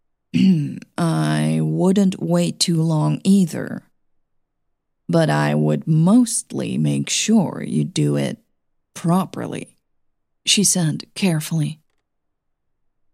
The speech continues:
Hannah met Susie's gaze. "What do you mean?"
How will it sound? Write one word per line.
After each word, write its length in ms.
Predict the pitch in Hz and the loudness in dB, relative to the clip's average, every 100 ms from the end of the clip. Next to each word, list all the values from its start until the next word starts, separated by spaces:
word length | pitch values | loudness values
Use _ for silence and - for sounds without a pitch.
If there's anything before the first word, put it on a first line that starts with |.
| _ _ | _ _
Hannah 360 | 160 208 220 151 | 0 2 2 2
met 460 | 151 190 190 - - | 2 0 -2 -6 -6
Susie's 560 | - - 220 220 214 202 | -2 0 2 2 2 0
gaze. 640 | 202 233 175 131 139 143 - _ _ _ _ _ _ _ _ _ - | 0 0 0 -2 -2 -6 -10 _ _ _ _ _ _ _ _ _ -4
"What 380 | 165 160 160 | 0 0 0
do 100 | - | 0
you 240 | 156 151 147 | 2 2 2
mean?" 560 | 151 214 123 - 175 | 2 2 0 -6 -12